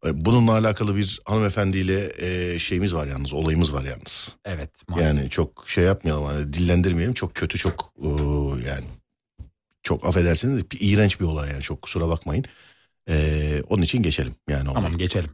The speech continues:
Speaker 1: Onun için geçelim olayı. Yine olsa yine yamaç paraşütü yaparım. Paraşütle hiçbir yerden atladın, bir şey yaptın mı?
Speaker 2: Atlamadım da atlamayı çok istiyorum.
Speaker 1: Paraşütle?
Speaker 2: Evet.
Speaker 1: Nereden
Speaker 2: Bu
Speaker 1: atlarsın?
Speaker 2: şey, balonla yukarı çıkıyorlar ya, oradan zıplıyorlar.
Speaker 1: Balonla mı?
Speaker 2: Evet. Turistik balonlar var ya, peri bacalarında vardı, orada çıkıyorlar genelde.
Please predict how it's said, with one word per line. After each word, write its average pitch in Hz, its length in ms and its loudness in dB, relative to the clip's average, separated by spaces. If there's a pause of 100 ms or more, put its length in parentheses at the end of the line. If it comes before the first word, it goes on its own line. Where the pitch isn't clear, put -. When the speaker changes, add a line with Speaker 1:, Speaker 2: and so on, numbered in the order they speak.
Speaker 1:
Onun 82 140 0
için 110 160 0
geçelim 73 320 0
olayı. 62 200 -6 (580)
Yine 127 200 6
olsa 117 260 4
yine 113 240 4
yamaç 107 300 2
paraşütü 87 320 -4
yaparım. 78 260 -6
Paraşütle 131 420 -2
hiçbir 113 180 -2
yerden 113 180 2
atladın, 101 340 -2
bir 78 40 -4
şey 90 120 -4
yaptın 87 220 -6
mı? 95 100 -6
Speaker 2:
Atlamadım 131 520 0
da - 40 0
atlamayı 117 320 -2
çok 113 140 -6
istiyorum. 82 380 -10
Speaker 1:
Paraşütle? 87 560 0
Speaker 2:
Evet. 123 460 -2 (100)
Speaker 1:
Nereden 123 260 2
Speaker 2:
Bu 95 40 0
Speaker 1:
atlarsın? 151 260 -2
Speaker 2:
şey, 127 100 -2
balonla 165 360 2
yukarı 156 260 -2
çıkıyorlar 170 400 -2
ya, 123 80 -2
oradan 113 240 -4
zıplıyorlar. 104 460 -6
Speaker 1:
Balonla 123 380 6
mı? 82 80 -4 (160)
Speaker 2:
Evet. 104 400 -10 (440)
Turistik 156 420 0
balonlar 165 400 2
var 208 140 2
ya, 113 100 -2
peri 135 220 -2
bacalarında 123 480 -2
vardı, 95 220 -2
orada 92 280 -6
çıkıyorlar 95 360 -8
genelde. 80 440 -10